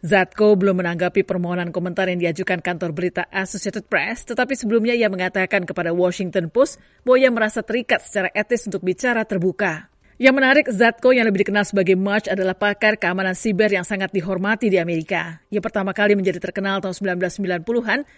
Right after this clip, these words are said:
dan kemudian bekerja pada posisi senior di Defense Advanced Research Agency di Pentagon dan Google. Ia bergabung dengan Twitter atas desakan C E O Jack Dorsey pada akhir tahun dua ribu dua puluh, tahun yang sama ketika perusahaan itu mengalami isu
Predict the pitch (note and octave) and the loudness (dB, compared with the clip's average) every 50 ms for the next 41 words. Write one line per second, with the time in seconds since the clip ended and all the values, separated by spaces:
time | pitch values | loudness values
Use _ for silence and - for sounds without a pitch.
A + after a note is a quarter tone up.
0 | _ _ _ C#4 C4 C4+ A#3 A3+ A3 G#3+ A#3+ A#3+ A3+ G3+ - - G3+ E3+ E3 G#3+ | _ _ _ -2 0 0 0 -2 0 2 2 2 2 0 -2 -2 -4 -2 0 0
1 | G3+ G3+ G3+ F#3 F3 E3+ - - G3 F#3 F#3 - G3 F3 F3+ - F#3+ F#3 G3 A3 | 0 0 0 -2 -2 -4 -4 -4 -4 -4 -4 -4 -8 -10 -6 -4 -4 -2 -2 -2
2 | A3 G#3+ G#3+ G#3 - F#3+ F3+ F3 A#3 - - A3+ G#3 G#3 G#3 - - - C#4+ - | -2 -2 -2 -2 -4 -4 -4 -4 -6 -6 -4 -4 -4 -4 -4 -6 -6 -6 -6 -6
3 | _ - F#3+ F#3+ F3+ - - F#3+ G3+ G3+ - - G#3 G3 F3 - - - G3 G3 | _ -6 -6 -6 -6 -8 -4 -2 0 0 0 -2 -4 -4 -4 -6 -6 -4 -4 -2
4 | F#3+ G#3+ A3+ A3 - B3 G#3 E3+ E3+ - F3+ F3 F3 D3+ G3 F3 E3 D3 C#3 E3+ | -2 -2 -4 -4 -2 -2 0 0 0 -2 -4 -4 -4 -2 -4 -4 -2 -2 -4 -4
5 | G#3+ C#4+ B3 F3+ D#3 D3+ E3 F3 G3+ A#3+ A3+ F#3 G#3+ F3 B2 C#2 - _ _ _ | -4 -4 -4 -4 -4 -6 -4 -4 -2 -2 0 2 2 2 2 -2 -8 _ _ _
6 | _ _ _ _ _ _ _ - E3 F3 D#3+ E3+ E3 E3 F3 E3+ E3+ F#3+ F3 E3+ | _ _ _ _ _ _ _ -4 -4 -2 -2 -2 0 0 0 0 -2 -4 -4 -6
7 | E3 D#3+ - - G#3 G3 - A#3+ G#3+ G3+ G3+ G3 - F#3 E3+ - F#3 F3+ - F#3+ | -6 -6 -2 -2 -2 0 0 -2 -4 -2 -4 -4 -6 -6 -6 -4 -4 -4 -2 -4
8 | F3+ F3 - - G#3 G#3 A3 A#3 G#3 F3+ D#3+ - F#3+ E3+ - F#3+ F#3+ F#3+ F#3 F3 | -4 -4 -6 -10 -8 -4 -2 0 0 0 0 -2 -4 -4 -2 0 2 2 2 2
9 | - - C4+ D#4 - _ _ _ _ - C#4+ C#4 B3+ A#3+ C4 B3 A#3 A3+ A3+ G3 | 0 -2 -4 -4 -6 _ _ _ _ -4 -2 0 0 0 0 0 -2 0 -2 -2
10 | G3+ G3 F3 F#3 F3+ F3 F3+ F3 E3 D#3+ F3 E3 D#3+ D#3+ - G#3 G#3+ A3 A#3 A#3 | 0 0 2 4 4 4 2 0 0 0 0 -2 -2 0 2 2 4 4 4 2
11 | - _ _ _ _ _ - B3+ A#3+ C4 A#3+ A#3+ A#3 A3+ G#3+ - A#3+ A#3 B3 B3 | -2 _ _ _ _ _ -6 -4 -2 -2 -2 -2 -2 -4 -4 -2 0 0 0 0
12 | G#3+ F3 - D#3+ - E3+ - F#3 E3+ - F3+ F3 - F#3+ F3+ F3 F3 - G3 F#3 | -2 -4 -4 -6 -6 -4 -2 -4 -2 -2 -4 -4 -4 -4 -4 -4 -4 -4 -4 -4
13 | E3+ E3 D#3+ D#3+ D#3+ E3 - - A3 A#3 G#3 - - F#3+ | -4 -4 -4 -4 -4 -6 -6 -6 -4 -4 -4 -2 -2 -2